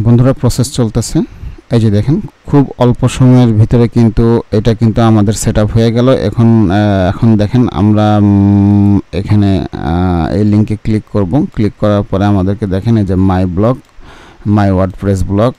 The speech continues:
হ্যাঁ, তারপরে আমরা WordPress-এ log in করার জন্য এখানে আমাকে ইউআরএলটা দিয়ে দিয়েছে,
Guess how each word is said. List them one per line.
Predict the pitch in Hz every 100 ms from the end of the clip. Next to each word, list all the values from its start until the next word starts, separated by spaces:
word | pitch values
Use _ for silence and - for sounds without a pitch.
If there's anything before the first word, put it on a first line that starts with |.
| _
হ্যাঁ, | - 120 90
তারপরে | - 95 - 104
আমরা | 101 98
WordPress-এ | 98 95 - -
log | 98 95 98
in | 98
করার | - 98 98
জন্য | 107 104
এখানে | 98 98 98
আমাকে | 95 87 98 98
ইউআরএলটা | 95 95 95 98 95
দিয়ে | 98 110
দিয়েছে, | 101 101 98 131